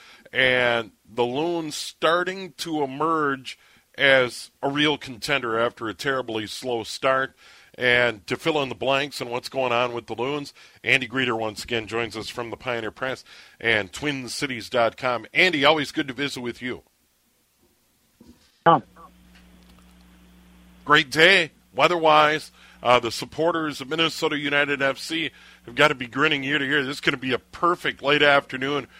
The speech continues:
Speaker 1: early evening at Allianz.
Speaker 2: Yeah, the weather should be nice, and, and a quality opponent is in town with the L A Galaxy, who, uh, Minnesota United is looking up at the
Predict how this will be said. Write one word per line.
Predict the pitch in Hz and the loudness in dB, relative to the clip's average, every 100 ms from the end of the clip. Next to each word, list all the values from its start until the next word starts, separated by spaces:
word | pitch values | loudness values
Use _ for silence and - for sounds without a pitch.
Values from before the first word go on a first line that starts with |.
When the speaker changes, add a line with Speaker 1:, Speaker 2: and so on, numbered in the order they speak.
| - 117 | -14 -4
Speaker 1:
early | 139 135 | 0 0
evening | 127 131 131 | -2 -4 -2
at | 120 | 0
Allianz. | 113 117 120 117 90 71 - - _ - - - - - _ - | 2 2 2 -2 -8 -12 -20 -20 _ -20 -20 -20 -20 -20 _ 4
Speaker 2:
Yeah, | 208 247 147 110 | 8 10 10 8
the | |
weather | 139 160 170 - | 8 8 6 2
should | 165 | 2
be | 151 | 4
nice, | 143 156 196 - | 4 2 0 -2
and, | 143 131 | -4 -4
and | 139 139 | -6 -4
a | |
quality | - 151 147 147 | 0 2 2 2
opponent | 143 - 135 139 151 - - | 0 2 4 4 2 -2 -4
is | 127 | 0
in | 135 | 0
town | 123 135 139 | 4 6 6
with | 139 | 4
the | 135 | 2
L | 131 | 2
A | 131 | 2
Galaxy, | 127 127 127 135 - 147 147 - - - - - | 0 0 -2 -4 -6 -6 -6 -8 -20 -20 -20 -4
who, | 160 135 | 2 4
uh, | 139 135 | 4 4
Minnesota | 147 147 170 156 | 2 2 0 0
United | 147 147 143 | 0 0 -2
is | 143 131 | -6 -4
looking | 147 143 139 | -4 -4 -2
up | 147 | -2
at | 151 | -4
the | 139 | -10